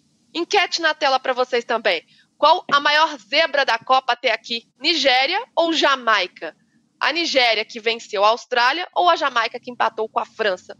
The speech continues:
Ou alguma outra também, você pode votar à vontade. Deixe seu like aqui no Joga Junto e se inscreva no canal do All Sport. Lembrando que você pode nos acompanhar aqui pelo YouTube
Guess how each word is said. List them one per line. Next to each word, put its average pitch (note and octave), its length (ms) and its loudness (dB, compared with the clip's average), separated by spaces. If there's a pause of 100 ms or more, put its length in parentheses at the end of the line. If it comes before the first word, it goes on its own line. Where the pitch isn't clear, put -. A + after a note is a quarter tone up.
Ou G#4+ 140 2
alguma E4 340 0
outra A3+ 300 -2
também, G#3 320 -6
você A#3+ 200 -10
pode B3 380 -2
votar A3 380 0
à - 20 -8
vontade. G#3 640 -2 (300)
Deixe F4 440 0
seu D4+ 280 -2
like A#3+ 440 0
aqui A3+ 220 -8
no A3 140 -8
Joga G#3+ 320 0
Junto A#3+ 360 -10 (300)
e C#4 60 -10
se F4 160 -8
inscreva D4 480 0
no D4 100 -10
canal C#4+ 340 0
do C4 80 -2
All C#4 80 4
Sport. A3+ 580 0 (300)
Lembrando C#4 600 -2
que B3 80 -18
você B3 240 -2
pode C4 320 2
nos C4 160 -8
acompanhar A3+ 680 -2
aqui A3+ 300 -6
pelo G#3+ 220 -6
YouTube C4+ 520 -6